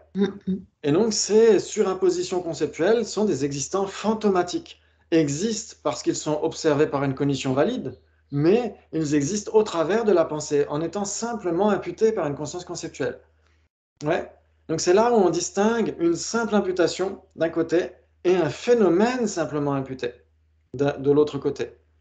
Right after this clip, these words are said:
Speaker 2: Une simple imputation, ça peut être un non-existant. Par exemple, une corne de lapin, c'est une simple imputation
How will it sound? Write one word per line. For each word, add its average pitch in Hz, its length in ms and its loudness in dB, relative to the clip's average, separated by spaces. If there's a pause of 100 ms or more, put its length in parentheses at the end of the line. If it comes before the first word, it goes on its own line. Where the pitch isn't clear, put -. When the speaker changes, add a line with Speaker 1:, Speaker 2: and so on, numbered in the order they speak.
(160)
Speaker 2:
Une 160 140 0
simple 226 460 -2
imputation, 185 520 2
ça 208 140 -2
peut 160 100 2
être 185 220 4
un 147 80 0
non-existant. 180 680 -2 (800)
Par 147 120 0
exemple, 175 280 0
une 147 120 2
corne 190 240 2
de 175 60 6
lapin, 165 540 2
c'est - 200 -12
une 170 100 -2
simple 208 440 -2
imputation 156 560 -8